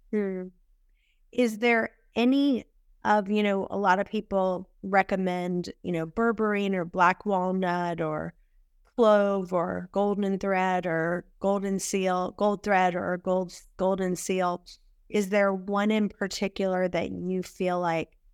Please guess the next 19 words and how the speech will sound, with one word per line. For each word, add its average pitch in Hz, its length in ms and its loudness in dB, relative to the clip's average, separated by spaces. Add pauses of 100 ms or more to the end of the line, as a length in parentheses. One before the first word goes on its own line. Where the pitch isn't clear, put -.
(280)
most 180 680 -2
people, 175 680 -4 (500)
um, 180 360 0 (100)
do 202 200 0
really 185 360 2
well 180 340 2
on? 202 360 0
And, 185 200 -2 (120)
or 185 280 0
is 185 180 -4
there 185 140 -2
anything 190 500 -2
that 196 80 -6
you're 185 180 -6
like, 175 320 -4 (240)
if 202 200 -4
you're 202 180 -2
looking 196 500 -2
at 180 340 -2